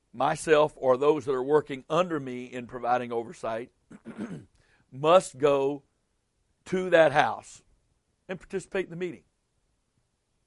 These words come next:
Sometimes they may take over and lead the meeting, but other times they just go and participate in the meeting, see what's going on. We have many daughter works,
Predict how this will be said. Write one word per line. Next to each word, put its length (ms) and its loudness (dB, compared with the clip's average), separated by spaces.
Sometimes 520 0
they 80 -4
may 160 -6
take 220 -8
over 200 -6
and 80 -12
lead 180 -6
the 60 -12
meeting, 300 -8
but 100 -6
other 200 0
times 340 -4
they 140 -8
just 220 -10
go 140 -2
and 100 -14
participate 520 -8
in 80 -18
the 20 -16
meeting, 160 -20
see 120 -10
what's 180 -10
going 200 -10
on. 160 -12
We 140 -2
have 200 6
many 220 -10
daughter 300 2
works, 440 -4